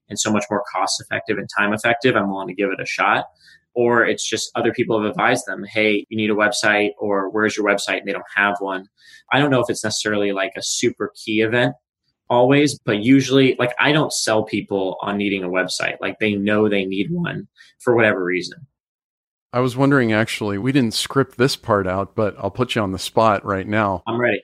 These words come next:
Speaker 2: I talked about how I just created a podcast about the different uses of your website. I'm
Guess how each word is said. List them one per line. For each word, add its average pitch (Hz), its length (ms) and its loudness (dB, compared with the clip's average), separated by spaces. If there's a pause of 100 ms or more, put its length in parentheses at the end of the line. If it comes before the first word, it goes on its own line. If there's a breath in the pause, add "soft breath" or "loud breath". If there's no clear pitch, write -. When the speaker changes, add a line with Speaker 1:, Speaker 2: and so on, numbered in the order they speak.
(100)
Speaker 2:
I 117 80 2
talked 131 280 2
about 113 260 2
how 107 160 4
I 104 120 6
just 107 240 -2
created 95 640 0 (340 loud breath)
a - 60 -4
podcast 95 760 0
about 90 380 -2
the 101 80 -4
different 92 340 -2
uses 98 380 -4
of 92 140 -4
your 92 100 -4
website. 90 580 -2 (640 loud breath)
I'm 127 200 -2